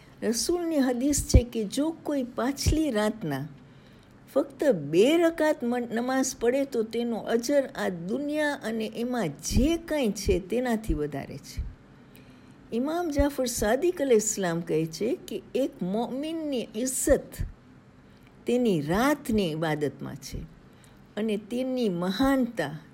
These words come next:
તેની ગ્રેટનેસ એમાં છે કે તેઓ ફક્ત લોકો, તેઓ કોઈ પણ લોક-, અ, લોકોને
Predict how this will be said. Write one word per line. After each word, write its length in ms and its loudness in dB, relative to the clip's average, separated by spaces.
તેની 320 0
ગ્રેટનેસ 920 2
એમાં 340 0
છે 300 2
કે 240 -4
તેઓ 420 2
ફક્ત 480 0
લોકો, 640 4
તેઓ 280 6
કોઈ 440 0
પણ 260 -2
લોક-, 560 0
અ, 200 0
લોકોને 640 0